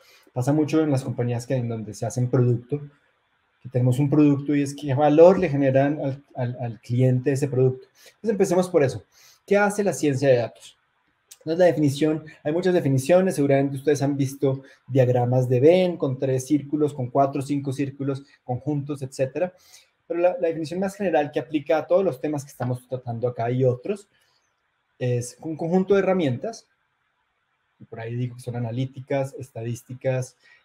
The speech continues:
eh, aprendizaje de máquinas y programación, que sirven para extraer información. Conjunto de herramientas que sirven para extraer información. El énfasis es, es información o insights, es la otra palabra que utilizamos mucho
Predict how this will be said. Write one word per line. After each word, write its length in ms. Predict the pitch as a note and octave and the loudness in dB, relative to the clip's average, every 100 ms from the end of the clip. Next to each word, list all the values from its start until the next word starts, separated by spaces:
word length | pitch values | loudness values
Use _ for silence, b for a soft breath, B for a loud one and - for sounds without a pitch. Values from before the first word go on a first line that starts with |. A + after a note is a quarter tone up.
| _ - | _ -4
eh, 280 | B2+ B2 | 0 0
aprendizaje 480 | A#2+ B2 A#2 A#2+ A2 | -2 -4 -4 -6 -4
de 80 | B2 | -4
máquinas 360 | A#2+ A#2+ B2 A#2+ | -4 -6 -8 -8
y 40 | |
programación, 640 | A#2+ A#2+ A#2 - C3 F#3 b b b b - | -8 -8 -6 -4 -6 -6 b b b b -4
que 120 | C#3 | -4
sirven 420 | C#3 E3 D3 E3 | 0 0 0 0
para 160 | F3+ F#3+ | 0 0
extraer 440 | D3 - B2 A#2+ | -2 -6 -4 -2
información. 500 | B2 E3+ A2+ G2+ - - _ _ _ _ _ _ _ _ _ _ _ | -2 -2 -4 -6 -16 -20 _ _ _ _ _ _ _ _ _ _ _
Conjunto 380 | D3 B2+ F3+ F#3+ | -6 -4 -2 0
de 80 | F#3+ | 0
herramientas 420 | D3+ D#3 F3 F#3 | 0 -4 -6 -8
que 120 | D3+ | -8
sirven 340 | - F3 F#3+ | -6 -4 -4
para 140 | F#3+ D#3+ | -2 -2
extraer 280 | - B2+ B2 | -2 -4 -4
información. 520 | B2+ C3+ B2 C3+ B2 | -4 -4 -2 -2 0
El 100 | B2 | 0
énfasis 400 | B2 C3 D3+ C3+ | -2 -4 -4 -6
es, 140 | B2+ | -6
es 260 | C3+ B2 B2+ | -8 -10 -6
información 760 | B2 D3 C3+ A#2+ C3+ C#3 D3 D#3 | -2 0 0 0 0 -2 -4 -4
o 120 | D3+ | 0
insights, 520 | F#3 E3+ C3 - - | 0 0 -4 -4 -10
es 80 | C#3 | -6
la 100 | D3 | -4
otra 160 | D3 | -4
palabra 300 | C3+ C3 C3 | 0 4 4
que 60 | C3 | 0
utilizamos 460 | C3+ A#2 A2+ B2 C3 | -6 -6 -6 -4 -2
mucho 400 | C3 - C3 | -4 -4 -8